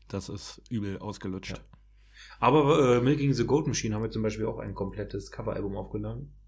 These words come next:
Speaker 2: Nennt sich Covered in
Speaker 1: Ah,
Speaker 2: Milk.
Speaker 1: okay.
Speaker 2: Haben sie quasi alles
Speaker 1: <laughs>
Speaker 2: durch den, äh, Grindcore-Wolf gejagt, was es so an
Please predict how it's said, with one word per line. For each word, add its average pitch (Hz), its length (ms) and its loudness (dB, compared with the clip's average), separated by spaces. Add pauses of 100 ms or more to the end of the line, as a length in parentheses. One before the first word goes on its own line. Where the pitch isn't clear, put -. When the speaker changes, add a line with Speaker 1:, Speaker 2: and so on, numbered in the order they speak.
(300)
Speaker 2:
Nennt 104 180 -6
sich - 340 -8
Covered 107 420 -4
in 107 240 -2
Speaker 1:
Ah, 117 60 4
Speaker 2:
Milk. 143 220 0
Speaker 1:
okay. 110 120 -14 (680)
Speaker 2:
Haben 104 220 -4
sie 104 100 -4
quasi 107 460 4
alles 117 580 2
Speaker 1:
<laughs> - 0 -
Speaker 2:
durch 123 260 0
den, 113 520 0
äh, 113 280 2
Grindcore-Wolf 113 880 -2
gejagt, 113 520 -6
was 104 200 -8
es 110 100 -8
so 104 120 -4
an 104 320 -6